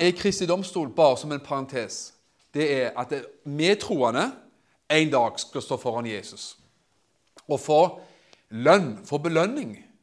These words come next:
få ros og belønning for det livet vi levde som kristne her på jord. Det er ikke en dom for ufrelste. De kommer ikke fram for Kristi domstol, men den troende skal en dag stilles fram for Kristi domstol,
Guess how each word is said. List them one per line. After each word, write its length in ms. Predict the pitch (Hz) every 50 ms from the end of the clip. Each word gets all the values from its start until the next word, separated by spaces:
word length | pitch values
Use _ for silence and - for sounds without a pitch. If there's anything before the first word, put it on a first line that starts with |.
| _ _ _ _ _ _
få 140 | _ 196 202
ros 460 | 202 285 339 226 - - - - - - -
og 180 | 160 165 147
belønning 400 | 135 131 120 120 117 117 110 104 95 - _ _ _ _ _ _ -
for 160 | - 147 123
det 160 | 104 143 139 139 139
livet 360 | 135 127 131 139 147 156 135
vi 80 | 120 117
levde 380 | 127 123 98 95 - 151 170 147 - _ _ _ _ _ _ _ _ _ _ _ _
som 320 | - - - - 147 165 180
kristne 460 | - 156 - - - 135 135 127 123 - _ _ _ -
her 140 | 107 101 92
på 60 | 98 92
jord. 140 | 82 - - _ _ _ _ _ _ _ _ _ _
Det 100 | - 135
er 40 | 117
ikke 100 | - 190 175
en 80 | 156
dom 160 | 143 151 170 -
for 380 | - 156 139 139 131 - - - -
ufrelste. 640 | - 147 117 - - 107 110 - - - 185 208 202 - _ _ _ -
De 240 | 123 120 120 117 120 120
kommer 240 | - 135 120 120 -
ikke 140 | - 139 -
fram 160 | 131 123 120 123
for 240 | 131 123 110 - - - _ _ _ -
Kristi 260 | - - 120 - 131 107
domstol, 400 | 104 110 - - 156 170 214 220 - - - - _ _ - 120
men 140 | 120 123
den 160 | 139 139 139 -
troende 480 | - - 214 190 135 127 131 160 175 143
skal 220 | - - - - 135
en 140 | 135 135 131
dag 120 | 123 117
stilles 340 | - - 131 127 117 - -
fram 240 | - 113 113 120 117
for 160 | - 135 127 127
Kristi 400 | - - 117 107 - - - 113
domstol, 480 | 104 104 117 110 - - 170 190 202 190